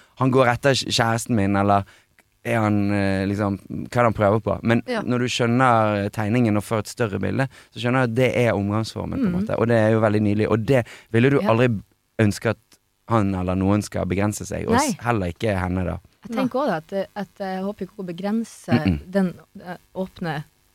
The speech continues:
Speaker 3: mennesket hun er. Altså, som, eh, som ikke da, ja, som for mange ville kalle flørtende.
Speaker 1: Mm.
Speaker 3: Um,
Speaker 2: Så det al-,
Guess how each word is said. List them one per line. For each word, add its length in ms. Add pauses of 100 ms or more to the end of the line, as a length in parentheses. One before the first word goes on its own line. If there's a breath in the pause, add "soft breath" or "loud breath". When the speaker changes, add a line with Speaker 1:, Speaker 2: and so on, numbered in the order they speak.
(240)
Speaker 3:
mennesket 380
hun 120
er. 140 (180)
Altså, 320
som, 400
eh, 360
som 220
ikke 260
da, 340
ja, 160
som 260
for 160
mange 580 (160)
ville 560 (160)
kalle 400 (100)
flørtende. 420 (840 soft breath)
Speaker 1:
Mm. 140
Speaker 3:
Um, 400
Speaker 2:
Så 220
det 100
al-, 140